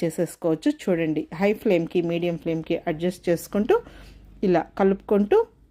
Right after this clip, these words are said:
మంచి కలర్ వచ్చే వరకు ఫ్రై చేసేసుకోవాలి. మామూలుగా మనం హడావిడిగా ఉంటాం కదా అండి,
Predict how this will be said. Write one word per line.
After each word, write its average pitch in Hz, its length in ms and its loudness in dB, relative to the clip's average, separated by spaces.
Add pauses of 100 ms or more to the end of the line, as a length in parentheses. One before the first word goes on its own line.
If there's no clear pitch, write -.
(100)
మంచి 180 240 -4
కలర్ 165 260 2
వచ్చే 160 240 -2
వరకు 170 480 0
ఫ్రై 156 220 0 (100)
చేసేసుకోవాలి. 160 920 0 (600)
మామూలుగా 208 380 2
మనం 185 260 0
హడావిడిగా 185 560 2
ఉంటాం 175 360 -4
కదా 170 240 -4
అండి, 214 380 0